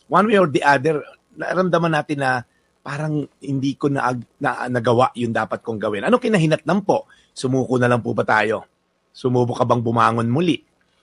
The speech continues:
Okay? Sabihin nyo, "Pastor, tinry ko naman, pero hindi talaga, ang hirap bumangon sa pagkakadapa, parang addiction na siya." Alam nyo po, sabi sa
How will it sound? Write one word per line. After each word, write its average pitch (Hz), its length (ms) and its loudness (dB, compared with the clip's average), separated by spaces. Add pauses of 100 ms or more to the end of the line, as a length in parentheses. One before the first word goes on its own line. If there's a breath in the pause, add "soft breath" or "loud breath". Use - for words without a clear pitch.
(120)
Okay? 113 560 -2
Sabihin 147 400 4
nyo, 156 160 6
"Pastor, 180 320 -2
tinry 185 320 4
ko 180 160 2
naman, 170 320 2
pero 196 320 0 (480 loud breath)
hindi 160 240 -4
talaga, 170 320 4
ang 160 80 2
hirap 156 240 2
bumangon 143 560 2
sa - 160 -10
pagkakadapa, 117 800 -2
parang 120 240 -2
addiction 120 560 -4
na 104 80 -10
siya." 98 320 -10
Alam 170 240 -2
nyo 196 80 -2
po, - 80 -6
sabi 139 320 -2
sa 127 240 -2